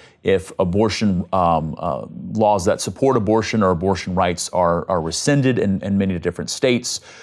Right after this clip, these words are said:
what should, should our, our response be? So maybe just take a couple of things that we should be thinking about that might be outside of your political, you know, political affiliation. So,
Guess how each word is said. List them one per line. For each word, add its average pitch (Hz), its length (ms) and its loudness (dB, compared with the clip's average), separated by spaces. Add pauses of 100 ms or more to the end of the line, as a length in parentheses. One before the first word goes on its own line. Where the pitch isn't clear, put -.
(200)
what 120 260 2
should, 98 320 0
should 101 200 0
our, 92 200 4
our 95 120 2
response 85 420 0
be? 82 180 -2
So 113 140 -2
maybe 135 260 2
just - 280 -6 (320)
take 117 180 0
a 92 60 -4
couple 113 320 0
of 85 80 -2
things 98 220 0
that 87 100 -2
we 98 100 -2
should - 160 -8
be 82 220 -4 (320)
thinking 113 240 2
about 90 340 2
that 107 140 2
might 139 160 2
be 156 100 4
outside 120 320 2
of 101 220 -2
your 110 120 2
political, 104 800 2
you 101 100 -2
know, 95 180 4
political 113 400 2
affiliation. 110 680 2
So, 95 220 2